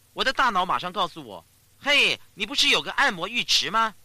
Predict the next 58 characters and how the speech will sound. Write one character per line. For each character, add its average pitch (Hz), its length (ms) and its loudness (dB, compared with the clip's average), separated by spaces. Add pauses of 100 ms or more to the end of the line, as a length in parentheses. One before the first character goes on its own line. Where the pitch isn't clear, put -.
(320)
你 247 100 -6
好 190 160 0
像 226 120 -2
有 156 140 0
六 277 260 2
个 190 100 -4
月 185 180 0
没 160 100 -6
有 165 80 -2
进 165 160 -10
去 147 80 -14
泡 190 240 -2
过 131 140 -12
了 104 80 -12
吧？ 82 200 -10 (500)
你 214 120 -4
为 302 160 -2
什 - 100 2
么 220 80 -2
不 233 100 -12
带 262 160 0
着 208 120 -6
你 160 100 -10
的 156 60 -16
电 233 240 -4
话 208 200 2
和 - 160 -6
你 170 120 -12
的 156 80 -12
电 233 280 0
脑 104 160 -6
到 156 120 -8
外 226 200 -2
面 139 160 -12
去， 113 240 -12 (300)
打 147 180 4
开 240 220 0
你 226 100 -6
的 143 140 -8
按 180 160 0
摩 123 140 -12
浴 151 180 -14
池， 123 340 -4 (220)
泡 254 220 0
在 180 120 0
水 165 200 -6
里 165 160 -12
回 123 180 -18
电 185 180 -6
话 143 200 0
吧， 95 180 -10 (260)
好 131 220 -4
好 233 140 0
的 208 60 -2
享 92 220 -4
受 143 160 -10
一 107 60 -14
下。” 98 240 -10